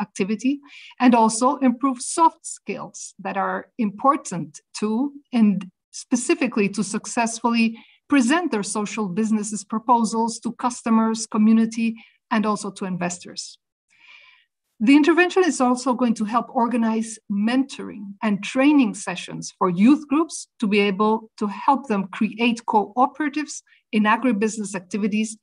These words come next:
that can be operated as a social business owned by the community to increase income opportunities for smallholders. So that's one main aspect of this project in Central African Republic.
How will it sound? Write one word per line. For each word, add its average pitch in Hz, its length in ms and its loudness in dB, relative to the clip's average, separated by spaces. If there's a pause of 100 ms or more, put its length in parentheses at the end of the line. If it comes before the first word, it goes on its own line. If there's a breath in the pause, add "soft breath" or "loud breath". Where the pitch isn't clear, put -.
(240)
that 214 160 2
can 202 160 0
be 190 200 -4
operated 233 880 0
as 196 160 -6
a 190 40 -8
social 247 720 0
business 190 540 -6 (400 soft breath)
owned 240 400 4
by 220 140 2
the 208 100 -6
community 214 840 -2
to - 120 -4
increase 202 640 -2 (320)
income 220 720 4
opportunities 202 880 -2 (120)
for 202 120 -2
smallholders. 185 840 -4 (640 loud breath)
So - 140 -2
that's 339 220 2
one 285 440 4 (260)
main 233 400 2
aspect 233 420 -4
of 180 100 -10
this 185 340 -4 (540)
project 185 600 0
in 196 120 -4
Central 196 400 -4
African 190 380 -2
Republic. 180 480 -4